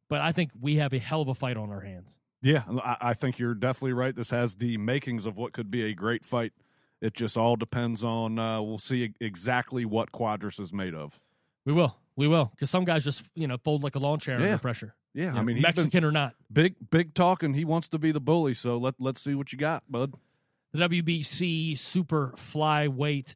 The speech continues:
Speaker 1: title on the line as the pound for pound king Chocolatito Gonzalez steps up to square off against Mexico's Carlos Cuadras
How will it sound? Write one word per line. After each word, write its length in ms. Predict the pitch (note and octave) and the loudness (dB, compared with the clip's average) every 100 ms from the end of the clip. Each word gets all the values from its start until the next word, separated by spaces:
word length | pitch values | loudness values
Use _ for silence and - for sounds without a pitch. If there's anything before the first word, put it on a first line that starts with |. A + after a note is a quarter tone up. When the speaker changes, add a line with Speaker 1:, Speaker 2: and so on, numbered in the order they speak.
| _ | _
Speaker 1:
title 440 | - C#3+ C#3 C3 B2+ | -2 0 2 0 0
on 400 | - C3 C#3 C3+ | -2 0 2 0
the 100 | B2+ | 0
line 440 | B2 C3+ C3+ C3+ B2+ | 0 0 0 0 -2
as 320 | B2 B2 G#2+ | -2 -2 -4
the 80 | C3 | -2
pound 200 | C#3+ C#3 | -2 -2
for 80 | |
pound 340 | C3 C#3 C3 - | -2 -2 -2 -2
king 340 | D3 C#3 B2+ | 0 2 0
Chocolatito 840 | - D3+ - B2+ - C#3 - C#3 A#2+ | 0 -2 0 -4 -2 -6 0 0 0
Gonzalez 520 | B2+ A2+ C#3 D3 C#3 | -2 0 0 0 -2
steps 300 | - F3+ - | -2 -2 0
up 180 | B2+ - _ _ - | -2 -2 _ _ -12
to 60 | |
square 300 | B2+ - D#3 | -10 0 2
off 140 | C#3+ C3+ | 2 2
against 200 | C3 B2+ | -2 -2
Mexico's 440 | D3+ - - C3 | -2 -2 -2 -2
Carlos 560 | - - D3 C3+ B2 - | -2 0 2 4 2 -2
Cuadras 560 | - D#3+ E3+ C#3 B2+ | -2 2 2 0 -4